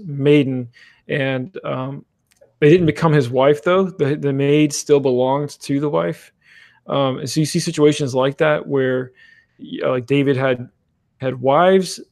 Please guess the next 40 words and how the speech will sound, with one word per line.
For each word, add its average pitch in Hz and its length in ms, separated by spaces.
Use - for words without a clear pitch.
in 143 220
one 160 180
category, 170 680
and 143 80
then 139 100
he 135 100
had 127 160
concubines 143 640
in 131 60
another 131 260
category. 147 720
Um, 127 500
and 143 300
even 165 240
that, 135 260
even 170 180
that 143 120
whole, 131 320
uh, 131 200
situation 131 540
with 120 140
concubine 127 680
and 127 80
what, 139 200
what 143 120
that 131 120
really 135 220
means, 131 600
people 143 180
don't, 131 260
people 165 160
tend 151 140
to 143 60
misunderstand 131 640
that, 131 300
that 135 280
quite 127 180
a 123 40
bit 120 200
too. 127 340